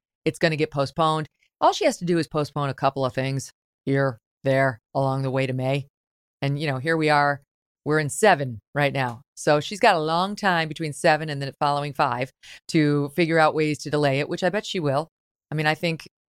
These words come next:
Trump will figure out ways and she'll probably give it to him because scheduling matters are usually given. And, um, all he needs to do is get it up to, like, August. You know, that's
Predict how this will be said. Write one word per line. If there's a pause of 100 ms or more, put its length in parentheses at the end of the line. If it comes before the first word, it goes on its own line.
(140)
Trump
will
figure
out
ways
and
she'll
probably
give
it
to
him
because
scheduling
matters
are
usually
given. (640)
And,
um, (420)
all
he
needs
to
do
is
get
it
up
to,
like, (800)
August. (800)
You
know,
that's